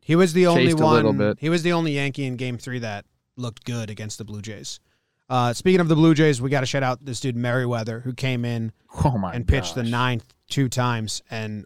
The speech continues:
Speaker 1: was nasty, throwing one hundred mile per hour fastball.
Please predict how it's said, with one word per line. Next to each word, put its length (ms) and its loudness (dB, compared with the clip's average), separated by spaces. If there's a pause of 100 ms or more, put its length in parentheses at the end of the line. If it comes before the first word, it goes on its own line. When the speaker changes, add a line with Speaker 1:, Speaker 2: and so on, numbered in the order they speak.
Speaker 1:
was 640 -8
nasty, 400 -4
throwing 340 0
one 120 -2
hundred 300 0
mile 200 2
per 100 0
hour 160 4
fastball. 640 -2